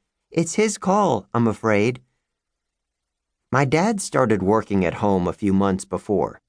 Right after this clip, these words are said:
He had taken a new job as an editor for a golf e-zine. That meant that not only was he home, like, twenty-four seven, but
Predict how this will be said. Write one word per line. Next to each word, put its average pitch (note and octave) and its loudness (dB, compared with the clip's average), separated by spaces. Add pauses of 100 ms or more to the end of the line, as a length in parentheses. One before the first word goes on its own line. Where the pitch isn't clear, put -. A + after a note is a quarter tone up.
(680)
He D3 0
had D#3+ -2
taken G3+ 0
a C#3+ 2
new C3+ 2
job A2+ 2
as G2+ -2
an F#2+ 0
editor A#2+ 0
for G2 -2
a G2 0
golf D3 -2
e-zine. E2+ -6 (580)
That C3+ 0
meant F2+ 0
that G2 -4
not A#2+ 0
only E3 0
was G#2 0
he G2 0
home, G2 2
like, E2 -4
twenty-four F#2+ -2
seven, D#2 -4 (420)
but A2 0